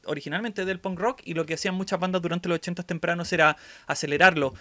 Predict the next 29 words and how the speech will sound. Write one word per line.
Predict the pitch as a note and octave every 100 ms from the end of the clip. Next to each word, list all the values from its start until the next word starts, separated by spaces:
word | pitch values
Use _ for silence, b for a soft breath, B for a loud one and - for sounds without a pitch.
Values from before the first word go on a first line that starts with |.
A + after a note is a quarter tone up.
| B
volverlo | D#3 D3+ D#3
más | D#3 D3+
violento, | D#3 E3+ - C#3 B2+
más | C#3 -
salvaje, | D3+ D#3+ E3+ D#3 C3+ -
canciones | D3+ - E3
más | E3 -
cortas, | F3+ - D3
gritar | D3+ D#3+ F3 F3+ E3
más | E3 D#3 -
en | D3+
general. | - E3 E3
Acá, | C3 C#3+
por | D3
supuesto, | B2+ C3+ D3
representados | C#3 C#3+ C#3 D3
los | C#3+
Dead | D3 D3
Kennedys, | F3+ F#3 F#3+
la | C#3
mejor | C#3 C#3+
banda | D3+ D3+
de | D3
hardcore | D#3 - -
punk | D#3+ - B B B
de | D3+
la |
historia, | D3 E3+ F3 F#3 B B B
y, | G3 G#3